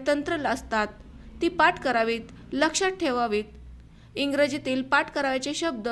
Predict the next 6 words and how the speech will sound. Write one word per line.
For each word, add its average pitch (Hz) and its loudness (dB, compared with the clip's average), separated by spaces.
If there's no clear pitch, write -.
शब्दप्रयोग, 254 -2
विशिष्ट 294 -2
वाक्यरचना 247 -2
यांचे 247 0
कागद 269 4
तयार 262 2